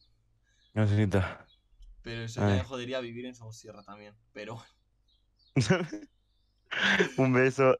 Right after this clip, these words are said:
Speaker 1: a toda la gente que hemos ido ofendiendo a lo largo de este programa. <laughs>
Speaker 2: A lo largo de todo nuestro podcast en general, <laughs> porque
Speaker 1: A lo la-,
Speaker 2: es verdad.
Speaker 1: a lo largo de los, eh,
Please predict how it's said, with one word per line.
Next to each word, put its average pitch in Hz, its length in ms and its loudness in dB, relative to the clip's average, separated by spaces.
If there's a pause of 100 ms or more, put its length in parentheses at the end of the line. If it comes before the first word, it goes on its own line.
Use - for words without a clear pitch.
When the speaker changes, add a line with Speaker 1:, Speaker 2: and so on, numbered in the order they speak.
Speaker 1:
a 131 120 6
toda 123 300 6
la 127 100 6
gente 123 380 0
que 117 80 2
hemos 110 240 -2
ido 110 160 4
ofendiendo 101 600 2
a 98 40 4
lo 95 120 4
largo 92 360 4
de 95 200 4
este 98 160 0
programa. 101 840 6 (400)
<laughs> - 120 -20
Speaker 2:
A 135 100 -6
lo 139 120 -4
largo 143 280 -2
de 139 100 -4
todo 143 260 -4
nuestro 139 300 -10
podcast 131 360 -12
en 135 100 -10
general, 139 400 -10
<laughs> - 40 -16
porque 190 200 -6
Speaker 1:
A 185 120 0
lo 165 140 6
la-, 170 140 6
Speaker 2:
es - 60 0
verdad. - 340 -6
Speaker 1:
a 170 100 6
lo 165 200 0
largo 165 340 6
de 160 100 6
los, 151 380 4
eh, 131 340 6